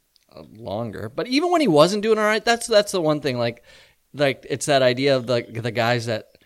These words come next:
are quote unquote not doing all right, but they're making a living, a decent living, a,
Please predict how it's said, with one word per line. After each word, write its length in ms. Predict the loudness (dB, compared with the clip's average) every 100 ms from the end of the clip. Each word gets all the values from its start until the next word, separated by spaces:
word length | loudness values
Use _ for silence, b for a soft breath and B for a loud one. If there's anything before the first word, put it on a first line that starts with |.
| _
are 140 | -8 -6
quote 320 | -2 0 0
unquote 340 | -2 -2 -2
not 240 | -2 -4 -4
doing 200 | -6 -4
all 120 | -4
right, 300 | -2 -4 -6
but 140 | -8
they're 160 | -6 -6
making 500 | -6 -6 -8 -10 -10
a 80 | -8
living, 640 | -4 -4 -4 -6 -8 -12 -18 _ _ _ _ _ _
a 80 | -10
decent 560 | -8 0 2 2 -2 -2
living, 520 | -4 -4 -6 -8 -10 _ _ b b
a, 120 | -4